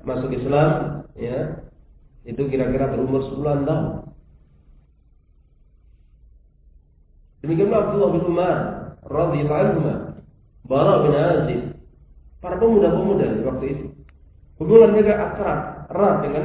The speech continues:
para sahabat yang lain. Ketika Abdullah bin Umar berada di suatu majlis dengan Nabi sallallahu alaihi wasallam, dengan sahabat yang lain, Nabi sallallahu alaihi wasallam menyampaikan satu pertanyaan, bahwa ada satu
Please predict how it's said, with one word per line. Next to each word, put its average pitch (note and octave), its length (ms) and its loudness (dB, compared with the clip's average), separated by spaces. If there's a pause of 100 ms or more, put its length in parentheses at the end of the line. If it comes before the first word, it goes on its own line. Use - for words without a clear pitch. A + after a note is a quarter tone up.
(100)
para C#3 200 -6
sahabat C#3+ 280 -4
yang D3 160 -4
lain. - 400 -6 (1800)
Ketika E3 320 -4
Abdullah A3 240 2
bin F#3+ 160 0
Umar E3+ 400 4
berada D3 640 0
di C#3+ 80 -4
suatu D3+ 240 -2
majlis C#3 560 -2 (1040)
dengan C3+ 260 -2
Nabi E3 480 0
sallallahu C#3 160 -2
alaihi E3 80 -4
wasallam, C3+ 320 -2
dengan C3+ 300 -4
sahabat C#3+ 400 -2
yang C3 180 -4
lain, F3+ 200 2 (1700)
Nabi E3 320 2
sallallahu G3 160 0
alaihi D#3+ 80 0
wasallam F3 320 0
menyampaikan F#3 520 0 (280)
satu F#3 240 -6
pertanyaan, A3 480 2 (1600)
bahwa A#2 320 -4
ada D3+ 640 -2
satu - 160 -6